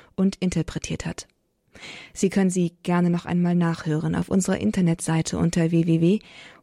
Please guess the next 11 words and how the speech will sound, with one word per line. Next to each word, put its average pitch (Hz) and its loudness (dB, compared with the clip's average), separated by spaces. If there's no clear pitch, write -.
horeb 202 -2
punkt 180 -4
o 165 -2
r 160 -2
g 220 0
in - -4
unserer 170 0
Mediathek 165 2
in 214 0
der 208 0
Rubrik 175 -4